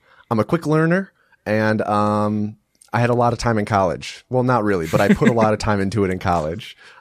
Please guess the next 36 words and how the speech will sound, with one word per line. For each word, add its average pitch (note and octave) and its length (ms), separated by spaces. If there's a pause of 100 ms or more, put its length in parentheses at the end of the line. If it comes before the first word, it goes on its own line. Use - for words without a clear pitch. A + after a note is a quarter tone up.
(120)
Um, F2+ 680 (180)
way B2+ 280
too A#2+ 140
much F2+ 240
time E2 240
into D#2 260
it. C#2+ 120
Should - 160
have G#2+ 80
focused G2 320
on F2+ 80
my E2 100
grades E2+ 320
a E2+ 60
bit D2 160
more. C2 280 (300)
But, F#2 240
um, F#2+ 560 (480)
yeah, C#3 120
no, C3+ 180
so A#2+ 240
a - 20
lot A#2+ 260
of B2+ 60
time B2+ 220
into A#2+ 200
it A2 40
in G#2+ 40
college, C3+ 280
so, B2+ 160
like, A2+ 260 (400)
developed A2 540
those A2 240
skills A2+ 440
pretty A#2 280
f-, - 180